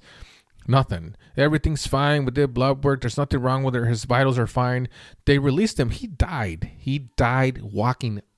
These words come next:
out of the hospital. And died. Had a freaking heart attack and died.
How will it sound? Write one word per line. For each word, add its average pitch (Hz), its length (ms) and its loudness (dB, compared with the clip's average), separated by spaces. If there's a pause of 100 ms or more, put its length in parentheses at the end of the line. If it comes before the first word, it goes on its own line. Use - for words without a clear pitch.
out 110 360 0 (200)
of 104 100 2
the 98 80 -2
hospital. 92 640 -6 (1300)
And 131 100 0
died. 160 400 0 (800)
Had 143 80 2
a 165 60 2
freaking 180 480 2
heart 170 220 2
attack 135 360 -2
and 113 120 0
died. 120 520 -4